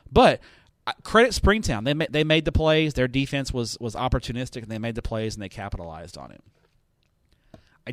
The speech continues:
don't think Dumas is gonna make those kind of mistakes. I think this game's gonna go one of two ways. Springtown gets up by two scores early on, and they race out to a big lead early on.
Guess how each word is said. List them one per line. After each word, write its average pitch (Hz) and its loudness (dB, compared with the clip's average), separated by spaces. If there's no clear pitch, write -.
don't 147 -2
think 123 -12
Dumas 120 -10
is 110 -12
gonna 107 -10
make 101 -10
those 110 -10
kind 113 -10
of 113 -10
mistakes. 127 -10
I 127 -6
think 143 -2
this 147 -10
game's 151 0
gonna 147 -4
go 143 2
one 143 -2
of 135 -8
two 143 -4
ways. - -8
Springtown 175 0
gets 160 -2
up 160 0
by 147 2
two 151 -2
scores 135 4
early 135 -2
on, 139 0
and 120 -6
they 143 -2
race 139 -6
out 135 -4
to 127 -8
a 113 -6
big 123 -6
lead 127 -6
early 123 -6
on. 147 -6